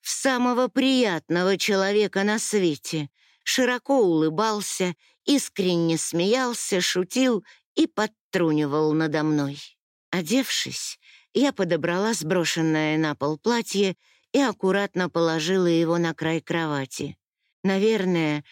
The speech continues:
он приобрел для меня даже ее. Я не знала, о чем он думал, какое будущее проектировал в своем воображении.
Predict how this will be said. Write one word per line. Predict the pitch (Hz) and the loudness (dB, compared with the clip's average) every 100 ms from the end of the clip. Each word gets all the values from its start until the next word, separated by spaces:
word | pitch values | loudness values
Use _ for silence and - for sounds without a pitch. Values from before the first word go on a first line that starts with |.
| - _ | -20 _
он | 208 208 190 156 | 0 0 0 -2
приобрел | 202 196 185 190 208 202 | 0 0 0 0 2 2
для | 156 165 | 2 0
меня | 175 175 185 175 | 2 2 0 0
даже | 170 160 170 | 0 -2 0
ее. | 165 165 185 165 135 131 - _ _ _ _ _ _ - | -2 0 -2 -2 -4 -6 -18 _ _ _ _ _ _ -2
Я | 233 | 0
не | 220 208 | 2 2
знала, | 160 180 151 151 151 | 0 0 0 -2 -2
о | 160 | -4
чем | - 190 165 | -4 0 0
он | 151 151 | 2 0
думал, | 151 165 139 135 139 - _ _ _ | 0 0 0 -4 -8 -14 _ _ _
какое | 202 - 254 220 | -2 2 2 4
будущее | 180 160 220 170 165 - - 185 185 | 2 0 0 0 0 -2 0 0 0
проектировал | - 185 190 - - 196 180 156 170 170 | 0 2 0 -2 -2 0 2 2 0 0
в | |
своем | - - 180 185 175 | -4 -2 0 2 2
воображении. | 165 170 165 175 190 180 190 175 165 160 160 | 0 -2 -2 0 0 0 0 2 0 0 -2